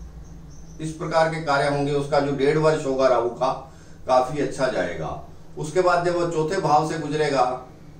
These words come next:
तब भी उसके पांच बिंदु हैं, तो उसका यह काल भी काफी अच्छा जाएगा। मित्रों, ये थोड़ा सा आप ध्यान रख लेना, जब आप राहु का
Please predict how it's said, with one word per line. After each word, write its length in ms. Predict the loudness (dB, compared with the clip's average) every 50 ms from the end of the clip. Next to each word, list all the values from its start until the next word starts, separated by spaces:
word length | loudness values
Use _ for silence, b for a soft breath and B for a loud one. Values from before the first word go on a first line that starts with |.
| -10 -6 -4
तब 100 | -2 -2
भी 120 | 2 4
उसके 260 | 4 4 4 2 -2
पांच 360 | -2 0 0 0 0 0 0
बिंदु 320 | 2 2 2 4 4 4 2
हैं, 540 | 2 2 0 -2 -4 -6 -10 -12 -14 -10 -6
तो 100 | -4 -4
उसका 500 | -4 -4 0 2 4 6 4 4 2 -2
यह 220 | -2 0 0 0
काल 220 | 0 0 0 2 2
भी 200 | 0 -2 -2 0
काफी 340 | 2 2 2 2 0 -2 -4
अच्छा 320 | -4 -4 -4 -2 -2 -2
जाएगा। 480 | 0 -2 -4 -4 -6 -8 -8 -8 -8 -10 -14 -18 B B B B B B B -4
मित्रों, 360 | -2 0 2 4 4 4 4
ये 280 | 4 4 4 2 2 2
थोड़ा 160 | 4 4 4
सा 120 | 6 6 4
आप 220 | 2 2 0 -2
ध्यान 240 | -2 0 0 0 0
रख 160 | 0 0 0
लेना, 540 | 2 2 2 4 4 2 2 0 -4 -8 -16 -20 -20 -20 -20 -20 -18 -18 -10 -4
जब 240 | 2 4 4 4 4
आप 300 | 4 2 0 0 0 2
राहु 280 | 4 4 4 4 2 0
का 520 | 0 2 2 4 4 2 0 -4 -10 -16